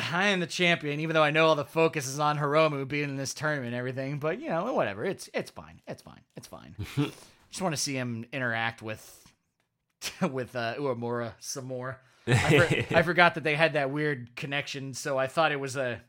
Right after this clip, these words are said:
Speaker 1: going to yield a little bit more of a, uh, funny thing after he whooped him up and down in the, in the ring, but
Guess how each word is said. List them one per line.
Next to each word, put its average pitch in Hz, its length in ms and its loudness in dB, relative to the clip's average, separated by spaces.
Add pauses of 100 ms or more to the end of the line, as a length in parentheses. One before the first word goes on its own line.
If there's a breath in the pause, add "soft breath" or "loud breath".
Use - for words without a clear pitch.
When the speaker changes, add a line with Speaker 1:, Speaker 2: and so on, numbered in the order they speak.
(260)
Speaker 1:
going 170 260 4
to 131 260 0 (440)
yield 165 360 2
a 143 60 0
little 175 380 6
bit 143 240 2
more 143 240 2
of 123 80 -2
a, 123 160 0
uh, 117 120 -2
funny 131 360 -6
thing 127 260 -6
after 123 320 -6
he 110 160 -6 (240)
whooped 147 420 -4
him 123 340 -6
up 143 160 -2
and 131 140 -8
down 131 260 -4
in 123 120 -12
the, 120 120 -12
in 135 100 -10
the 123 100 -8
ring, 120 340 -6
but 110 200 -10